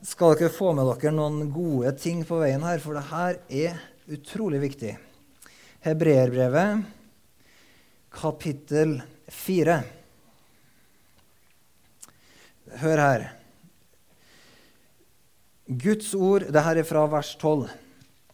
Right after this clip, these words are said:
Guds ord er levende og virkekraftig og skarpere enn noe tveegget sverd. Det trenger igjennom til det kløver sjel og ånd, marg og bein, og dømmer hjertets tanker og planer. Tenk på det.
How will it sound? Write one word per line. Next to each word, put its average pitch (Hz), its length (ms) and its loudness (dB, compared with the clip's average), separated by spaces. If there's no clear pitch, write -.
Guds 170 340 -2
ord 175 180 2
er 170 100 4
levende 147 600 2
og 156 140 -2
virkekraftig 151 840 -2
og 143 100 -10
skarpere 147 540 -4
enn 139 140 -2
noe 139 420 -2
tveegget 135 640 0
sverd. 156 420 0
Det 135 140 -8
trenger 160 380 0
igjennom 151 520 0
til 139 160 0
det 147 140 2
kløver 139 540 2
sjel 147 320 2
og 165 120 -2
ånd, 180 220 -2
marg 151 400 0
og 170 120 -4
bein, 160 260 -2
og 139 160 -6
dømmer 143 480 -2
hjertets - 800 -8
tanker 135 480 -8
og 139 80 -4
planer. 175 380 -2
Tenk 135 140 -4
på 175 100 2
det. 226 80 0